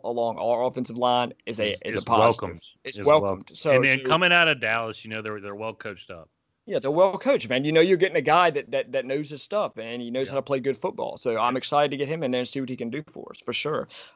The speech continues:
Speaker 1: Um, I think the, the, like I said, and if you want me to kinda do an overview,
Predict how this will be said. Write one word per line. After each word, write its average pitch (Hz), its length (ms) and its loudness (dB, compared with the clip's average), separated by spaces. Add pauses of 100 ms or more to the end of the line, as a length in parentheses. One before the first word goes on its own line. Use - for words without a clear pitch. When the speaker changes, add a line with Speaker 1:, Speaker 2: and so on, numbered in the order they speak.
Speaker 1:
Um, 117 360 4
I 135 100 4
think 151 440 2 (480)
the, 143 160 8
the, 139 300 4
like 156 180 2
I 147 40 0
said, 123 340 -2 (220)
and 135 100 -4
if 117 100 -8
you 151 80 -2
want 156 120 2
me 135 60 0
to 117 140 2 (140)
kinda 123 180 -4
do 117 140 -2
an 110 140 0
overview, 113 240 -6